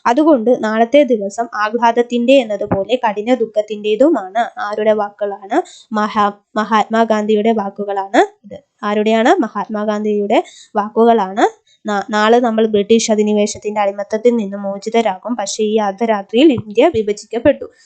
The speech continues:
അതുകൊണ്ട് നാളത്തെ ദിവസം ആഹ്ലാദത്തിന്റെ എന്നതുപോലെ കഠിനമായ ദുഃഖത്തിന്റേതും ആണ്." അടുത്തത്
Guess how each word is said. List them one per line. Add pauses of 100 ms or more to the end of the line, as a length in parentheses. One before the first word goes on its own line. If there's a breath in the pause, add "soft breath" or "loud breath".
(140)
അതുകൊണ്ട്
നാളത്തെ
ദിവസം
ആഹ്ലാദത്തിന്റെ
എന്നതുപോലെ
കഠിനമായ
ദുഃഖത്തിന്റേതും (200)
ആണ്." (580 soft breath)
അടുത്തത്